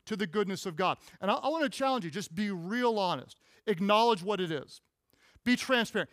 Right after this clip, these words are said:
"Here is my great fear, and I choose to trust God no matter what." Because for me,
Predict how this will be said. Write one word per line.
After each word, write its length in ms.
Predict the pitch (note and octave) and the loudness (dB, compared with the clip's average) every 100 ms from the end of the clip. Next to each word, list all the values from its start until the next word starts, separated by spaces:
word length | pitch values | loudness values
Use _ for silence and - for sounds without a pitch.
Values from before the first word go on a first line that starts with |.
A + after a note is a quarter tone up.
| _ | _
"Here 300 | - C#4 D#4+ | -2 2 4
is 140 | D4 G3 | 2 0
my 220 | G#3+ G3+ | 2 2
great 420 | E3 F3+ G#3 G#3+ | 0 0 0 0
fear, 440 | - G#3 E3+ C3 - | -8 -6 -4 -4 -8
and 140 | F3+ - | -10 -6
I 240 | G3 B3+ C#4 | 2 2 2
choose 560 | - C4+ C4 B3+ - - _ | -2 -2 0 -2 -6 -16 _
to 160 | - F#3 | -10 -10
trust 600 | - - A3+ A#3 - - | -10 -6 -2 -2 -2 -4
God 360 | G#3 F#3+ F3 E3 - _ - | 0 2 2 -2 -16 _ -12
no 800 | D#3+ F3+ G3+ G#3+ G#3+ G#3+ G#3+ G#3 _ _ | -6 -2 0 2 4 4 2 -2 _ _
matter 840 | E3 E3+ F3+ F#3 F#3 F3+ F3 E3+ - _ - | -8 -4 0 4 4 4 2 -2 -4 _ -4
what." 300 | F3+ D#3+ - - | -2 -2 -4 -8
Because 320 | - G3 G#3 - | -4 0 0 -2
for 220 | G#3+ G3 | -4 -2
me, 580 | A#3+ E4+ B3 E3 D#3+ | 0 2 2 0 -2